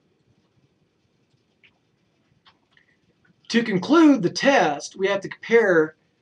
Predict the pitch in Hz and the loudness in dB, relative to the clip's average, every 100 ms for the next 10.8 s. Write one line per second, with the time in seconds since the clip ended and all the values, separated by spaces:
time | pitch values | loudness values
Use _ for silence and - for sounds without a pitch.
0 | _ 147 143 220 240 - - 147 123 143 | _ -12 -10 -6 -6 -8 -8 -8 -8 -12
1 | 151 - _ _ _ _ - - 294 285 | -14 -18 _ _ _ _ -14 -2 2 4
2 | 196 165 165 180 - _ _ _ _ - | 8 8 6 2 -4 _ _ _ _ -10
3 | 180 240 208 143 127 101 71 _ _ _ | 2 2 4 0 0 -6 -14 _ _ _
4 | _ _ _ _ _ _ _ _ _ - | _ _ _ _ _ _ _ _ _ -4
5 | 180 185 180 175 180 - 170 - 269 269 | 2 4 2 -2 -8 -6 -6 -2 -4 -4
6 | - 190 185 185 156 156 185 - - 302 | -6 -6 -6 -4 -4 -2 -4 -4 -2 0
7 | 294 175 143 147 160 _ _ - _ _ | 2 0 0 -4 -12 _ _ -20 _ _
8 | _ _ 170 165 160 156 147 135 131 143 | _ _ -6 -4 -2 -2 -2 -6 -6 -8
9 | 156 233 233 220 220 202 151 214 170 139 | -2 2 2 2 -2 -4 2 2 2 0
10 | 226 311 - 196 143 143 - - | -2 -2 -4 -8 -8 -10 -18 -20